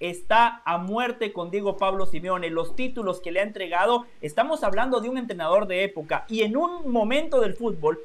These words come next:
donde Guardiola dice, estar más de cuatro años en un club es sumamente difícil. Diego Pablo Simeone lleva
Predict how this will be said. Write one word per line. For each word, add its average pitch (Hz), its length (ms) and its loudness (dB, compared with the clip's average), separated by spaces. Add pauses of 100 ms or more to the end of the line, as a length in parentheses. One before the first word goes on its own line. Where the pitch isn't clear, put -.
(140)
donde 214 320 2
Guardiola 208 560 4
dice, 226 440 -6
estar 247 340 -4
más 247 180 -2
de 226 140 0
cuatro 220 420 0
años 247 240 -6
en 185 100 -12
un 214 120 -12
club 254 220 -4
es 240 60 -4
sumamente 233 460 -4
difícil. 180 500 -6 (300)
Diego 262 300 0
Pablo 247 280 4
Simeone 196 400 -2
lleva 214 360 2